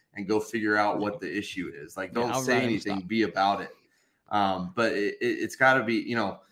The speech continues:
Speaker 1: I don't feel bad for N F L coaches. I mean, that's a dream job for a lot of guys, but it's gotta be tough when it seems like, you know, plan A falls through,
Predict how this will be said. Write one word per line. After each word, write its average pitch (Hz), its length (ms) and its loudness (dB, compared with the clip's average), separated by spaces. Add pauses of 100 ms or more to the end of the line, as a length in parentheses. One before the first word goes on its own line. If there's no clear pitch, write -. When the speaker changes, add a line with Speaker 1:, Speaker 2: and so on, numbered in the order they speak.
(180)
Speaker 1:
I - 60 -4
don't 120 240 -4
feel 107 140 -2
bad 98 320 -2
for 95 240 -4
N 98 120 -6
F 95 140 -10
L 92 140 -6
coaches. 92 400 -8
I 92 60 -6
mean, 92 120 -6
that's 92 160 -12
a 87 60 -18 (100)
dream 101 340 -2
job 92 360 -2
for 92 100 -6
a 90 60 -4
lot 90 200 -2
of - 80 -8
guys, 90 320 -4
but 107 120 -2
it's 107 100 -4
gotta 120 240 4
be 113 140 -2
tough 117 340 -2
when 98 160 -2
it 90 100 -10
seems 104 320 -6
like, 98 360 -2
you 98 100 -8
know, 90 280 -8 (340)
plan 107 260 2
A 107 220 4
falls 98 400 0
through, 98 440 0